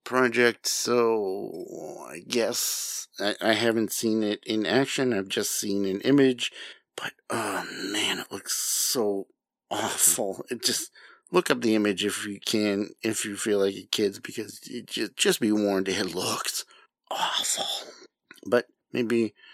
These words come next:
it won't be so bad. We'll see. I might give it a chance. Because, uh, following, following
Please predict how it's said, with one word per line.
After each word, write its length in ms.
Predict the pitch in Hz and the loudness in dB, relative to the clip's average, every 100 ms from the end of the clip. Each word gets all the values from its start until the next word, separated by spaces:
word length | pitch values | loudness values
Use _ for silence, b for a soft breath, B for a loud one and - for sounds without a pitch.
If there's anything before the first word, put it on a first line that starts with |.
| B - | B -4
it 80 | 143 | 2
won't 220 | 156 120 | 4 4
be 100 | 110 | 2
so 160 | - 92 | 0 2
bad. 440 | 98 95 95 - - - | 2 4 2 -2 -12 -6
We'll 100 | 113 | -2
see. 260 | - 87 | 0 0
I 40 | 101 | 0
might 220 | 95 82 | 0 -2
give 160 | 92 | -6
it 80 | 90 | -8
a 40 | 82 | -10
chance. 420 | - 78 - - B B B - | -10 -10 -14 -16 B B B -6
Because, 560 | 113 175 131 131 131 B B B B - | 4 6 6 4 0 B B B B 0
uh, 200 | 110 101 | 0 0
following, 580 | - 143 196 165 123 120 - | -2 2 4 6 4 2 0
following 720 | - 139 165 185 151 117 | 2 6 6 6 6 4